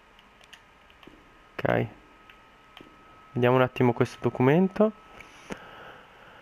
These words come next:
Sintomologia e terapia.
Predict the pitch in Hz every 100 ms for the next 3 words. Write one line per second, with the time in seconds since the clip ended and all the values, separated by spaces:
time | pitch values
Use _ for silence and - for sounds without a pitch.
0 | - - - - 160 170 - 165 160 160
1 | 156 143 180 214 - 160 139 - 123 113
2 | 113 110